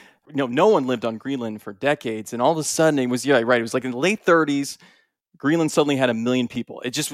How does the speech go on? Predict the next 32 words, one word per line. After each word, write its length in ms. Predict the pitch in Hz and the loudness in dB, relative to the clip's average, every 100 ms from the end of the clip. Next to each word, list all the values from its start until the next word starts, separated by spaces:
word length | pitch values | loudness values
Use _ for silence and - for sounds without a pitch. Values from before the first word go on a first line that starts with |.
| 147 | -6
it 40 | |
was 80 | 131 | -6
just 140 | 143 147 | -4 0
out 140 | 143 | 0
of 80 | 127 | 2
nowhere. 460 | 135 143 113 107 | 2 0 0 -2
You 100 | 120 | -2
know, 100 | 120 | -2
it 160 | 110 120 | -2 -4
stopped 360 | - 151 151 - | 0 2 2 2
being 300 | 143 131 120 | 0 0 -2
kind 160 | 131 | -4
of 80 | 120 | -4
this 160 | 120 - | -4 0
outpost 480 | 135 - 120 113 - | 0 0 -4 -6 -8
for 100 | 117 | -8
scientists 600 | 120 127 123 - 117 - | -4 -2 -4 -8 -12 -12
and 80 | |
geologists. 640 | 107 120 131 107 92 - - _ _ _ - | -6 0 0 0 -8 -16 -18 _ _ _ -2
And 100 | 131 | 0
all 80 | |
of 60 | 131 | 0
a 40 | |
sudden, 280 | 131 143 127 | 0 0 2
you 80 | 120 | 0
know, 60 | 117 | -2
you, 120 | 117 | -4
you 180 | 113 117 | -4 -4
had 100 | 110 | -4
resort 320 | 110 135 127 | -2 -2 -2
communities 360 | 131 120 117 | -6 -4 -6
really 220 | 117 117 | -4 -6